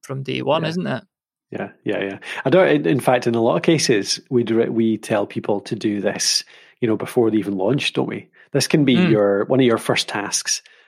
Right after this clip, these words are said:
Speaker 2: You come up with your podcast topic. Before you even come up with the name of the podcast, think of the topic and type that into some of these tools we're about to tell you about, and just look at the questions that come up. And there's your first ten, fifteen, twenty episodes.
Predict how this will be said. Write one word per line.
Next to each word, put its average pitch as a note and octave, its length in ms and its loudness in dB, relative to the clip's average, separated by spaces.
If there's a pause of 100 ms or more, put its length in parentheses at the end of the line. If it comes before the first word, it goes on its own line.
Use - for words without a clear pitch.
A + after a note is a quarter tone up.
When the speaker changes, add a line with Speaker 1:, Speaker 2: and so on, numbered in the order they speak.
Speaker 2:
You B2 80 -4
come D3+ 120 4
up C3+ 100 0
with B2+ 100 4
your A2+ 80 2
podcast B2 480 -2
topic. A2+ 540 -4 (180)
Before D#3 220 2
you D#3+ 60 6
even D#3 160 4
come C3+ 140 0
up B2+ 80 0
with A#2+ 80 0
the B2 80 4
name B2 260 2
of A#2+ 60 0
the A#2 60 -4
podcast, - 680 -4 (280)
think F3 160 2
of D#3+ 60 4
the B2 60 2
topic B2+ 380 2
and G#2 100 -8
type B2 240 0
that A#2 180 -2
into A2+ 200 -4
some A2+ 180 0
of G#2+ 60 -2
these G#2 180 -4
tools A2+ 300 2
we're G#2 80 0
about - 240 -4
to G#2+ 120 -10
tell A#2 260 -2
you A#2 120 2
about, - 240 -6 (680)
and B2+ 160 0
just B2 120 0
look B2+ 200 4
at C#3 60 2
the - 60 -2
questions C3+ 460 -2
that D3 100 -2
come C3+ 160 -2
up. - 180 -6 (440)
And B2+ 100 2
there's D3+ 300 4
your A#2+ 100 4
first - 380 -2
ten, A2 300 -2
fifteen, G#2+ 480 -6
twenty A#2+ 260 -2
episodes. - 540 -6